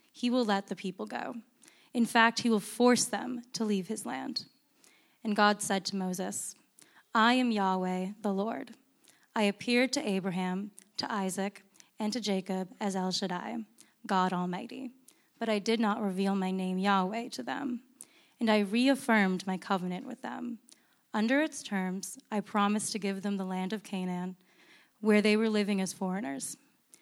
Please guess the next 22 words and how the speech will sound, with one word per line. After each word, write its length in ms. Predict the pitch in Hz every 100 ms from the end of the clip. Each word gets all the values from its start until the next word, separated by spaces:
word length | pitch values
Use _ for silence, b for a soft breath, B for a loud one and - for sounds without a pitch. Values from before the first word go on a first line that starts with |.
| b b
You 160 | 226
can 160 | 240 277
be 140 | 277
sure 480 | 254 220 196 190 190
that 180 | 202 196
I 120 | 196
have 100 | 196
heard 340 | - 220 233 226
the 100 | 247
groans 440 | 202 196 196 196
of 80 | 175
the 80 | 190
people 400 | - 185 190 185
of 80 |
Israel, 500 | 226 202 247 262 - 220 b b b
who 100 | 226
are 80 | 214
now 180 | 208 214
slaves 460 | - 196 185 165
to 80 | -
the 100 | 185
Egyptians, 720 | 185 - - 127 180 233 -